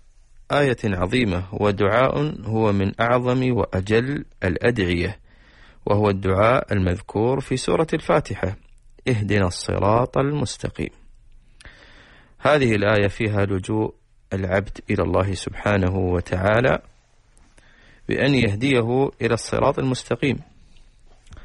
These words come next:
وهذا الصراط هو صراط مستقيم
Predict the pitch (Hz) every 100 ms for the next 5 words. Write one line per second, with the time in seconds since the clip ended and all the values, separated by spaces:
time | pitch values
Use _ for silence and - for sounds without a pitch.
0 | - - - - - - _ - _ _
1 | - 95 185 160 - 107 95 117 160 -
2 | - - _ _ _ _ _ _ _ _
3 | _ _ _ _ _ _ _ _ _ _
4 | _ - 139 151 151 - _ _ _ _
5 | _ _ _ _ _ - - 110 135 127
6 | 131 131 - _ - - - 98 113 127
7 | 143 156